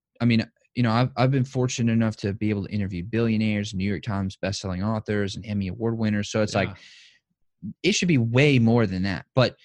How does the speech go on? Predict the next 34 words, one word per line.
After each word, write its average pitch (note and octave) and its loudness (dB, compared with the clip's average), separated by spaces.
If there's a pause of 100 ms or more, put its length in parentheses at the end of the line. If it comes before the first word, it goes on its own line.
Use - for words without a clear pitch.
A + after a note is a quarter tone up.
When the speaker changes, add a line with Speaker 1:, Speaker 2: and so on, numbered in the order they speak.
(640)
Speaker 1:
I A2 -4
try C3+ -2
to C3 2
have B2+ 0
individual A#2 -4
relationships G2 -8
with F#2+ -12
as G2 -10
many G#2+ -2
people G#2 -10
as F#2+ -8
I F2+ -6
can G2 -6
within G2 -6
that A2 -4
community. C3+ -2 (720)
And A2+ -2
so A#2+ 2
that's B2+ -2
really A#2+ 2
the A2 0
approach G2 -4
that F2+ -2
I've F#2 -2
taken. G#2 -2
And G2+ 0 (760)
again, G2+ 2 (480)
it's - -2
been G#2+ 2
one G2+ 2
of F#2+ 0
the G2 -2
most F#2+ -2
incredible, G2 -2